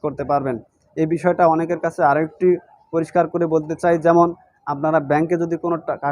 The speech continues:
টাকা রাখেন, তাহলে সেখানেও কিন্তু আপনার ভোটার আইডি, আপনার ফোন নাম্বার কিন্তু চায়। অর্থাৎ আপনার ফোন নাম্বারের সাথে ব্যাংকের অ্যাকাউন্টের একটা কিন্তু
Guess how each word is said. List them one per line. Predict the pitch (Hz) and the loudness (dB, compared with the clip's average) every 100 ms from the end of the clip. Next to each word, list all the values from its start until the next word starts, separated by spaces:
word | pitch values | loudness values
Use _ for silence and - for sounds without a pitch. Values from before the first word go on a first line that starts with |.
| 139 _ | -6 _
টাকা | 165 180 | 2 4
রাখেন, | 190 180 139 113 _ _ _ _ _ - _ _ | 4 4 0 -2 _ _ _ _ _ -20 _ _
তাহলে | - 165 190 160 156 _ _ | 2 4 6 4 2 _ _
সেখানেও | - 147 175 185 | -8 0 2 4
কিন্তু | 175 170 | 2 2
আপনার | 160 - 151 139 | 0 2 -4 -4
ভোটার | 139 147 | -2 2
আইডি, | 147 151 | 4 2
আপনার | 147 151 139 | -2 -4 -12
ফোন | - 151 | -6 -4
নাম্বার | 151 147 143 | -2 -2 -4
কিন্তু | 143 143 139 139 | -6 -12 -12 -4
চায়। | 151 135 107 _ _ _ | 0 0 -4 _ _ _
অর্থাৎ | 147 143 180 160 _ _ | -10 2 2 2 _ _
আপনার | - 147 165 151 | -12 -6 -6 -6
ফোন | - 170 196 | -2 0 4
নাম্বারের | 196 190 185 180 | 2 4 2 2
সাথে | 180 170 165 139 _ _ - 123 | -4 -2 -2 -4 _ _ -14 -4
ব্যাংকের | 151 165 175 | -2 0 -2
অ্যাকাউন্টের | - 135 156 170 185 160 | -2 -4 -2 -2 -2 -2
একটা | 147 - | -2 -4
কিন্তু | 156 151 151 | -6 -8 -8